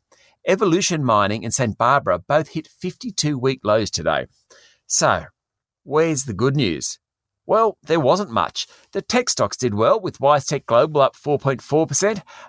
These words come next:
Afterpay jumping nearly four percent and Xero finishing one point seven percent higher. The two best performers on the market were Redbubble and PointsBet, both up around six percent.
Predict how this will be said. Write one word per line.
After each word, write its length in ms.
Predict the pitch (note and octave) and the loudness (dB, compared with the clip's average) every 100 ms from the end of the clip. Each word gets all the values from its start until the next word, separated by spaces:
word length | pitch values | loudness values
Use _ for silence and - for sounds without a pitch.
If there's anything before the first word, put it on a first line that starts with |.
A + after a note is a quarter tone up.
| - | -2
Afterpay 560 | D3 F#3 - C#3 C#3+ C#3+ | 2 2 -2 -2 -2 0
jumping 380 | C#3+ C#3 C3+ A#2+ | 0 0 0 0
nearly 220 | B2+ A2+ | 2 0
four 300 | - D#3+ G3+ | 0 2 2
percent 380 | C3+ - - - | 0 0 0 0
and 140 | C3 | -2
Xero 360 | F#2+ C3 C#3+ C3 | 0 4 4 2
finishing 400 | C#3 C#3 B2+ B2 | -2 -4 -2 0
one 160 | C3 B2+ | 0 0
point 300 | C3 C#3 - | -4 -2 0
seven 280 | E3+ F3+ | 0 0
percent 280 | A2+ A2 F#2 | -2 -2 -2
higher. 360 | F#2 G#2 F2 D#2+ _ - - - | 2 2 0 -4 _ -20 -20 -18
The 80 | A#2 | -4
two 200 | G#3 G3 | -2 0
best 220 | E3 - | 0 -2
performers 460 | C3 F#3+ G#3 E3+ | -2 2 2 2
on 80 | A2+ | 0
the 80 | G2+ | 2
market 380 | G#2 A#2 G3+ G3+ - _ | 4 2 0 -6 -12 _
were 120 | C3+ | -4
Redbubble 540 | C3+ D#3+ C#3 A#2+ D3 E3 | 0 0 4 2 2 -2
and 140 | D3 - | -6 -2
PointsBet, 520 | G#3+ G#3+ - G2 - _ _ - | -2 -2 -2 -4 -6 _ _ -2
both 180 | C3+ | 0
up 180 | C#3+ C3+ - | 0 -2 -2
around 300 | A#2 A#2+ A2 | 0 0 0
six 240 | - - | -2 -2
percent. 400 | - G2+ F#2 - | -2 0 0 -4